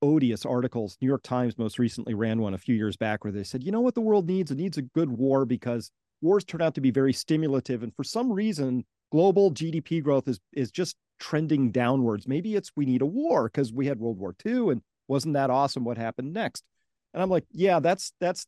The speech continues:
making the age-old mistake of saying, 'You know, I hurt my hamstring on the basketball court when I was seventeen, and I'm now sixty-five or something. So, so let's,'"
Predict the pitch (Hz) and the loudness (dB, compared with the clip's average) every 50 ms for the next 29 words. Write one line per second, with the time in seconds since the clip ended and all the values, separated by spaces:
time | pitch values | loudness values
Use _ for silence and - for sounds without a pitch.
0 | _ - 135 147 160 151 - 156 143 135 135 143 151 160 156 170 165 147 147 135 | _ -8 -2 -2 -2 0 0 0 2 4 4 4 4 4 2 0 0 0 -2 -2
1 | - 143 135 - 147 135 - 139 127 127 131 147 165 208 226 226 220 214 - - | -2 -2 -2 -2 -2 -6 -4 0 0 2 2 2 2 0 0 0 0 -2 -2 -2
2 | 139 123 - 185 208 - 208 175 165 147 160 160 160 - - 160 147 135 123 117 | -4 -2 -2 -4 -4 -2 -2 -4 -2 -2 -2 -2 -2 -4 -4 -4 -2 0 0 0
3 | 104 123 127 135 131 - - 131 120 113 - - 120 110 - 117 117 113 110 107 | 0 0 0 0 0 -2 -4 -4 -4 -4 -2 -2 -2 -2 -2 -4 -4 -4 -4 -4
4 | 104 104 - - 151 151 135 120 98 - 101 92 90 90 - _ _ _ _ _ | -4 -6 -6 -2 -2 0 0 -2 -4 -4 -8 -10 -10 -10 -14 _ _ _ _ _
5 | _ _ - _ _ _ _ _ _ _ _ _ _ _ _ - - 135 139 135 | _ _ -20 _ _ _ _ _ _ _ _ _ _ _ _ -4 -2 0 0 2
6 | 139 139 147 151 143 135 - - - 160 - - - 123 120 - - 139 127 123 | 2 2 4 2 2 0 -2 -2 -2 -2 -2 -2 -4 -4 -4 -2 0 2 2 2
7 | 120 113 113 98 123 120 - - 120 107 101 - 113 110 101 - - 123 123 - | 2 0 -2 -4 -4 -6 -6 -4 -6 -6 -4 -6 -6 -6 -6 -2 -2 -2 -2 0
8 | - 160 156 147 151 - - - | -2 2 2 2 0 0 -6 -12